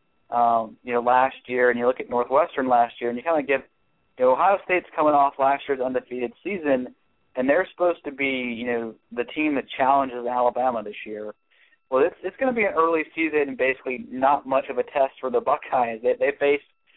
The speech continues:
you know, Buffalo, San Diego State, California, the Florida A and M Rattlers.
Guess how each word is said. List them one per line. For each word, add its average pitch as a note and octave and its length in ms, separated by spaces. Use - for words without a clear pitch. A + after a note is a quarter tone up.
you A2+ 60
know, A2+ 60
Buffalo, D3 540
San C3+ 180
Diego C3+ 480
State, C3 440
California, C3+ 760
the A2+ 60
Florida D3 280
A C#3 120
and D3 80
M B2+ 200
Rattlers. B2+ 460